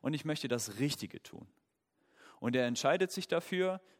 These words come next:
vegetarisch zu leben. Das wird jetzt die Ostwestfalen hier ganz, äh, erschrecken und so, keine Bratwürstchen mehr. Aber er entscheidet sich dafür, vegetarisch zu leben und nichts von der Tafel des Königs zu essen,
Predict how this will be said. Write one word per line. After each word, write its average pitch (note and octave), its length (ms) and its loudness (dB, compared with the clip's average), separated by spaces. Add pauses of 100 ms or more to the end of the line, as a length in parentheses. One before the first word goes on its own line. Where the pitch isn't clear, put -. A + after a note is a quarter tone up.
vegetarisch A#2+ 800 -2
zu - 180 -8
leben. - 460 -12 (260)
Das - 160 -14
wird G2 120 -6
jetzt F#2 140 -2
die F2 60 -6
Ostwestfalen G#2 580 -2
hier F#2+ 220 -4
ganz, G2 300 -6
äh, E2+ 120 -8 (100)
erschrecken A#2 520 -2
und A2 60 -4
so, A2+ 160 -2
keine G2+ 240 -4
Bratwürstchen C3+ 640 0
mehr. D#3 240 4 (360)
Aber C#3+ 280 6
er C3 80 4
entscheidet E3+ 420 4
sich G3 140 -4
dafür, E3 300 0
vegetarisch C#3+ 500 2
zu E3 140 -2
leben E3+ 220 0
und B2+ 140 0
nichts G#3 320 0
von D#3+ 220 -2
der B2 340 2
Tafel E3+ 360 2
des C3 180 -2
Königs D#3 360 -2
zu - 120 -4
essen, - 400 -4